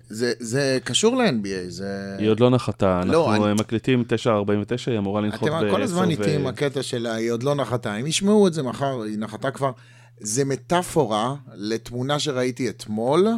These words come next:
Speaker 1: שכרמלו הצטלם עם וייד.
Speaker 2: אתה ראית את הנאום ניצחון של, אה, בני גנץ, נכון? כי יכול שישמעו את זה מחר, אנחנו נצטרך לערוך את הכל,
Speaker 1: <laughs>
Speaker 2: אני
Speaker 1: יש
Speaker 2: לא
Speaker 1: מצב. לא, אבל,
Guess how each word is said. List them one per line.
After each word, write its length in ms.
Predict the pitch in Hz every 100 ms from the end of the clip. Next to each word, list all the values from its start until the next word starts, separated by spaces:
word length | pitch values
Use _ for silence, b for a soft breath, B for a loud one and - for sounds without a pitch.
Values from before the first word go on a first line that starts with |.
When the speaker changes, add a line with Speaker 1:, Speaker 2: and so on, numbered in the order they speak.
| - - b b b -
Speaker 1:
שכרמלו 1120 | - 127 120 120 117 117 - 120 123 151 165 160
הצטלם 520 | 135 - 120 127 147
עם 220 | 135 120
וייד. 420 | 117 131 175 185 208
Speaker 2:
אתה 180 | 107 107
ראית 200 | 101 139
את 120 | 180
הנאום 300 | 131 107 101
ניצחון 440 | 101 101 101 110 101
של, 260 | 110 98 95
אה, 160 | 92
בני 240 | 92 92 92
גנץ, 300 | 90 90 -
נכון? 320 | 98 - 104 110
כי 100 | -
יכול 240 | 98 - 131
שישמעו 380 | 147 - 123 127
את 40 |
זה 100 | 120
מחר, 320 | 110 143 135
אנחנו 140 | 113 -
נצטרך 280 | - 110 120
לערוך 280 | 98 110 -
את 60 |
הכל, 340 | - 117 98 90
Speaker 1:
<laughs> 60 |
Speaker 2:
אני 100 | 131 113
Speaker 1:
יש 60 |
Speaker 2:
לא 220 | 123 127 113
Speaker 1:
מצב. 140 | 98 90 B B
לא, 240 | 151 175 113
אבל, 160 | 117